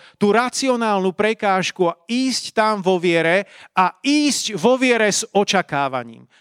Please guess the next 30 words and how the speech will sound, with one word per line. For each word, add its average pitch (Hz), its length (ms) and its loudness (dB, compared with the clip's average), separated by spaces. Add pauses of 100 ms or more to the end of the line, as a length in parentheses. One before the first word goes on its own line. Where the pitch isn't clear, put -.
(120)
To 226 160 2
je 233 80 -6
ten 247 80 2
moment. 214 480 -2
Ona 208 240 0
potrebovala 226 880 0
ísť 233 400 -8
vo 220 160 2
viere, 165 400 0 (240)
ísť - 480 -4
v - 80 -
poslušnosti 233 800 -2
Božieho 202 400 0
slova 185 400 0
a 170 240 0
ísť 262 480 -4 (240)
s - 160 -4 (160)
očakávaním. 143 1040 0
A 135 80 -12
presne 247 480 -2
tak 226 160 0
urobila. 208 480 0 (240)
Vyžiadala 220 720 -2
si 226 160 -8
nádoby 214 560 -2 (160)
a 185 160 2
ako 185 160 -2
prinášala 214 640 0
tie 196 240 -2
nádoby 214 640 0